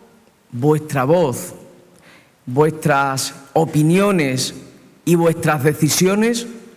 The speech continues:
estoy convencido que llegarán al Consejo de Gobierno de la Junta de Extremadura, muchas de ellas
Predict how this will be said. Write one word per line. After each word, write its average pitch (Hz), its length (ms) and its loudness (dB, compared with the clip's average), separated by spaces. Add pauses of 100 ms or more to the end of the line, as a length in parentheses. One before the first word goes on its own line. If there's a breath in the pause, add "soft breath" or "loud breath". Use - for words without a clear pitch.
(380)
estoy 170 260 -2
convencido 190 560 0
que 175 100 0
llegarán 147 440 0
al 180 120 0
Consejo 160 440 2
de 156 80 2
Gobierno 156 440 2
de 160 80 0
la 135 80 -2
Junta 151 320 0
de 135 100 0
Extremadura, 139 640 0 (160)
muchas 160 540 0
de 117 180 0
ellas 90 380 -10